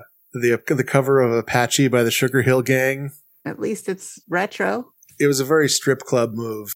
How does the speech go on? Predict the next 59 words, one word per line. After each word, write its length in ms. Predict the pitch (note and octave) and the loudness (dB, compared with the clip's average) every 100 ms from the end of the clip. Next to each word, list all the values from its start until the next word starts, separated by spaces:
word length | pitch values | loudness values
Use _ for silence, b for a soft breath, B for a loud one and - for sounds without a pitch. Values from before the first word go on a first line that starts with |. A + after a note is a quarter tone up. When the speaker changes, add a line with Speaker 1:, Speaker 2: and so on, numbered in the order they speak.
| _ | _
Speaker 2:
Good 160 | A#4+ A#4 | -2 -2
for 220 | - - | -2 -2
her. 320 | F3 C3+ A#2+ - | 0 0 -2 -2
Speaker 1:
I 80 | B2+ | -2
think 260 | - D3+ | 0 0
that's 260 | D3 C3+ - | 2 0 2
the, 100 | B2+ | 0
I 60 | C3 | 0
think 200 | C#3+ C3 | 0 0
that's 200 | B2+ - | 0 0
the 80 | B2 | 0
lawful 400 | A2+ G#2+ - A2 | 0 -2 -4 -6
good 260 | G#2+ G2+ | -4 -4
version. 440 | F#2+ G2+ F#2+ F#2+ F#2+ _ F#4+ | -4 -6 -8 -12 -16 _ -8
Speaker 2:
Good 160 | D#4+ | -8
for 240 | - G3 E3+ | -6 -4 -4
her. 260 | C#3 D#3 - _ _ | -4 -8 -14 _ _
Speaker 1:
If 20 | G#2 | -12
I 60 | |
can, 160 | - F#2+ F#2 | -10 -12 -6
if 60 | |
I 100 | A#2 | -4
can 120 | A2 A2+ | -4 -6
only 280 | A2 G#2+ | -8 -12
find 240 | F#2+ G#2+ G#2+ | -10 -8 -8
her 120 | F#2+ | -8
name. 400 | F#2+ G2 F#2 F2+ _ _ | -10 -10 -12 -16 _ _
Speaker 2:
I 100 | F#3 | -4
think 160 | G3 F#3 | -2 0
we 100 | F#3 | 0
should 160 | F3+ D#3 | 2 2
nominate 520 | D#3 E3+ E3 D#3 C#3 | 2 2 2 2 2
a 80 | C#3 | 0
name 340 | C3+ C#3+ C3+ | 0 0 0
for 300 | C3+ C#3+ D3+ | -4 -2 -2
her 300 | C3+ A#2+ A2+ - _ | 0 -4 -6 -12 _
if, 340 | - C3 B2+ - B2+ | -10 -8 -8 -8 -6
uh, 140 | C3 | -4
it 100 | - | -4
takes 220 | C#3+ C3+ - | -4 -4 -6
too 120 | C3+ | -4
long 260 | C3 B2+ | -2 -2
to 60 | B2+ | -2
look 180 | B2+ A#2+ | -2 -2
it 80 | B2 | -2
up. 220 | A#2 - | -2 -6
I 80 | - | -12
think, 400 | - C3+ C#3+ - | -10 -10 -10 -10
uh, 300 | A#2+ B2 B2+ - _ _ | -10 -10 -12 -18 _ _
I 80 | C#3 | -2
think 140 | D3+ D3+ | 0 2
that's 200 | D3+ D#3 | 0 2
a 40 | |
good 160 | C#3+ D#3+ | 2 4
alternative 720 | D#3 C#3+ D#3+ D3+ C#3+ C3+ A#2+ | 4 2 2 2 2 0 -2
to 240 | C#3+ C3 | -2 0
having 320 | B2+ D#3 D3+ D3 | 0 0 2 2
information 640 | C3+ C3 C3 C3+ C3 C3 | 2 -2 -4 -2 -2 -4
is 480 | A#2+ A#2 G#2+ - - | -4 -4 -6 -10 -12